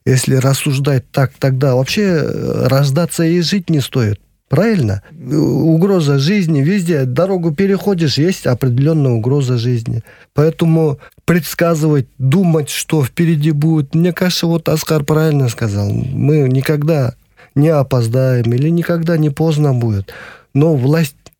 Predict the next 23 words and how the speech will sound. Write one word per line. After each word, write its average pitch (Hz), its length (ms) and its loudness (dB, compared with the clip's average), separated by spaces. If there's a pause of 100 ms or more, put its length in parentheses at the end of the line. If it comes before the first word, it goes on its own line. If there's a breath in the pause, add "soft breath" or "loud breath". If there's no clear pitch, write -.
(140)
если 131 600 2 (400)
те, 151 260 0
которые 131 540 0
свои 143 280 0
обещания 131 680 0
в 98 40 -6
связи 131 340 -2
с - 120 -6
принятием 131 580 0
закона 123 680 0
об 123 360 -4
игорной 131 480 0
деятельности 127 720 0
не 131 180 2
выполнит, 147 640 0 (460 soft breath)
тогда 117 280 2
это 120 340 0
будет 110 280 0
для 107 220 0
них 110 280 0
очень 117 540 -2 (220 soft breath)
плохой 113 460 2
экзамен. 101 540 -2